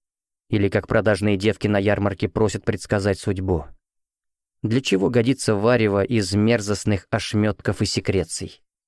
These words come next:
А Келли пребывает в восторженном экстазе, как и тогда — когда задавали мы вопросы о высшей духовной жизни Аристотелю, Платону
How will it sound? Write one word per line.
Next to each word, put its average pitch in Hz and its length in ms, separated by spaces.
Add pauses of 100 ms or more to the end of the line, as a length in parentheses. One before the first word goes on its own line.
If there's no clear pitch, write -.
(160)
А - 140
Келли 190 320
пребывает 139 580
в 113 60
восторженном 123 720
экстазе, 95 600 (240)
как 107 180
и 107 60
тогда — 107 480 (500)
когда 139 240
задавали 139 460
мы 135 120
вопросы 127 540
о 127 140
высшей 127 320
духовной 110 520
жизни 101 480
Аристотелю, 107 760
Платону 110 680